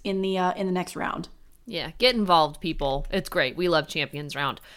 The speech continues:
Speaker 2: What we also love is fantasy football. So we've got some moves to make on week eight,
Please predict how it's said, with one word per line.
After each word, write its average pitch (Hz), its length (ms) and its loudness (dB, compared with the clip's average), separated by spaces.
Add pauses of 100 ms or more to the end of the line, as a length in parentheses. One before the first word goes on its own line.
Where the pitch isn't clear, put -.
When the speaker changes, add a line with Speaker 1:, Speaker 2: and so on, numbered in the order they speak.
(160)
Speaker 2:
What 226 140 2
we 269 120 2
also 302 340 6
love 269 300 2
is 180 120 -6
fantasy 185 360 0
football. 139 500 0
So 170 240 0
we've 190 220 0
got 214 180 2
some 196 140 0
moves 208 300 0
to 233 80 -2
make 190 260 0
on 175 160 -2
week 160 180 -4
eight, 147 320 0